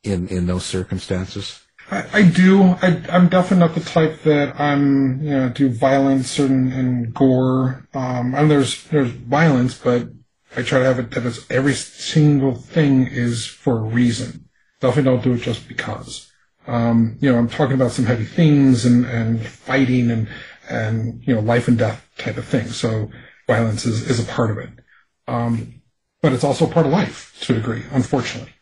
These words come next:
Speaker 2: And in, you know, places it's more so than others and more than we might, we might want. But so I'm trying to reflect life as it is. Um, as far as the, the sex part, if it is part of it, then great. You know, also I don't throw, you know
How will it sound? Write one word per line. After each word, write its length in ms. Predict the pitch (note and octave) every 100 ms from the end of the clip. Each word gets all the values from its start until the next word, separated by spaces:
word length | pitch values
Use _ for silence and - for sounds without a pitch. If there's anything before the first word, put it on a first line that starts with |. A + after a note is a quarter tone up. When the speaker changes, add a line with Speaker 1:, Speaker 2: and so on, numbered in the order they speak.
| -
Speaker 2:
And 240 | B2 A#2+
in, 440 | A#2+ A#2+ A#2 A2+ -
you 80 | A#2+
know, 100 | A2+ -
places 680 | - B2 - B2 A#2 - B2
it's 340 | A2 - -
more 380 | B2 B2 A#2 A2+
so 280 | - - G#2
than 80 | A2
others 420 | A2 A2 A2 -
and 140 | G#2 G#2+
more 160 | G#2+
than 180 | G#2+ G#2
we 40 | A2
might, 240 | A2 -
we 100 | C#3
might 200 | A#2+ A2
want. 440 | F3 E3 C#3+ - -
But 200 | C3 A#2 - - -
so 220 | - - D#3
I'm 100 | C#3+
trying 160 | E3
to 60 | C#3
reflect 640 | A#2+ - C#3+ A#2 - - _
life 260 | B2+ A#2 A2+
as 120 | G#2+
it 60 | B2
is. 340 | A2+ - - - - - - -
Um, 320 | C#3 C3+ C3+
as 180 | D3+ -
far 180 | F#3 F#3+
as 120 | D#3+
the, 80 | D#3+
the 220 | D3 D3
sex 280 | A#2+ A3+ -
part, 360 | C#3+ C3 - C#3+
if 180 | C3+
it 240 | D#3 C#3 - -
is 220 | D3 C3+
part 220 | - A3+ F3
of 40 |
it, 120 | C3+ D#3 - _ _ _ -
then 400 | C3 C#3 C#3 B2
great. 600 | A#2+ D3 A#3 - - - -
You 80 | B2
know, 80 |
also 320 | C3 C3 C3 D3+
I 40 |
don't 260 | C#3+ C3 -
throw, 480 | C3+ C3+ C3 B2 - _
you 100 | D3+
know 180 | B2+ A#2+